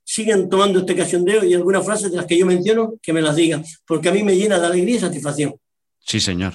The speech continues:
Speaker 2: son unos auténticos fenómenos, buenos amigos. Lo de, lo de profesionales en el mundo de la radio es, es espectacular, con,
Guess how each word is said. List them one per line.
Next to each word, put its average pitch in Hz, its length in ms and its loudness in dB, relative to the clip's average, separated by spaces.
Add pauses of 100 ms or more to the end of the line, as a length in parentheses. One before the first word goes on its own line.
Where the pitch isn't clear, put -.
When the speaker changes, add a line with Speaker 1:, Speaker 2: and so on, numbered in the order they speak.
Speaker 2:
son 104 180 -6
unos 104 280 -4
auténticos 101 480 -4
fenómenos, 107 640 -2
buenos 117 380 0
amigos. 143 540 0
Lo 98 300 -4
de, 98 280 -4
lo 101 140 -4
de 101 100 -2
profesionales 107 680 -2
en 113 100 2
el 110 140 2
mundo 110 240 2
de 107 100 0
la 104 140 0
radio 117 300 0
es, - 260 -4
es 101 140 -6
espectacular, 113 840 -2
con, 101 240 -4